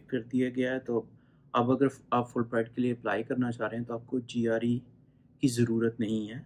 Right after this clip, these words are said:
आप apply कर सकते हैं। लेकिन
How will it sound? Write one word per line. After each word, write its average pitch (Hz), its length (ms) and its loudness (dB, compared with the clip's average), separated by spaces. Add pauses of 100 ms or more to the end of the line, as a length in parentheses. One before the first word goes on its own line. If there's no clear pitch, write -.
आप - 160 -8
apply 110 240 -2
कर 107 160 -4
सकते - 360 -10
हैं। 113 200 -8 (560)
लेकिन 127 360 4